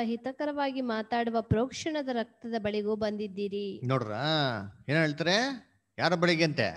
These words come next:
Speaker 2: ಚೊಚ್ಚಲ ಮಕ್ಕಳ ಸಭೆಗೂ. ಅಲ್ಲರ ಚೊಚ್ಚಲ ಮಕ್ಕಳ ಸಭೆ, ಸಭೆನ ದೇವ್ರ ಕಡೆಯೋದು ಏನಂದ್ರೆ ಚೊಚ್ಚಲ ಒಂದು ಮಕ್ಕಳು ಅಂತ ದೇವ್ರೇ ಮಾಡ್ತಾರೆ, ಅಲ್ಲಿ ಕರಿತಾ ಇದ್ದಾರೆ. ಅಂದ್ರೆ ಮರಣದ ಭಯ ಯಾರಿಗಿದ್ದಿದ್ದು? ಇವ್ರಿಗೆ ಇದ್ದಿದ್ದು.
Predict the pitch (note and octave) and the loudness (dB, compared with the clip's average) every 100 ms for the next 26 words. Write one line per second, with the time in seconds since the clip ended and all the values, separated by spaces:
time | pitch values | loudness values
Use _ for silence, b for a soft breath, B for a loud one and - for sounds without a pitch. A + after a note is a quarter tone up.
0 | F2 b b b _ - E3+ F3 F3 F#3 | -10 b b b _ 6 6 6 4 6
1 | F3 E3+ E3 E3+ E3+ E3 E3 D3 D#3+ D3 | 6 6 4 4 4 6 4 6 6 6
2 | D#3+ D#3 D3+ C#3 A#2 G2+ F#2 - - C3+ | 4 4 2 0 -2 -4 -10 -14 -6 -2
3 | C#3 D3 C3 G#2 F3+ F3+ G#3 G#3+ G3 G3+ | 0 0 -2 -2 -2 0 0 -2 -4 -4
4 | F3+ G3+ A3 F#3+ - B B B - E3 | 0 2 6 6 4 B B B 2 4
5 | A3 C4 B3+ A3 F3+ G3 F3+ E3 D3+ C#3 | 6 4 4 2 2 0 -2 -4 -4 -4
6 | C#3 B2+ C#3 A#2 A#2+ B B B - D3+ | -6 -4 0 0 0 B B B 0 4
7 | C#3+ - - C#3 D3+ E3+ - A2+ A2 G#2 | 4 0 -4 0 0 -2 -6 -6 -4 -2
8 | A#2+ A#2+ B2+ A#2+ C3 A#2 A2 A#2 G#2+ B2 | -2 -2 0 4 4 4 0 -6 -4 -4
9 | C3 A2 G#2 G2 G2 A#2 A#2 A#2+ B2+ D#3+ | -6 -8 -8 -10 -8 -6 -4 -4 -2 0
10 | D3+ G3 A#3 A3 G#3+ G3+ F3+ G3+ F#3 E3 | 4 4 4 4 4 4 4 4 2 2
11 | C#3 F3+ B3+ F4 E4+ C4 A#3 | 2 2 4 6 6 4 4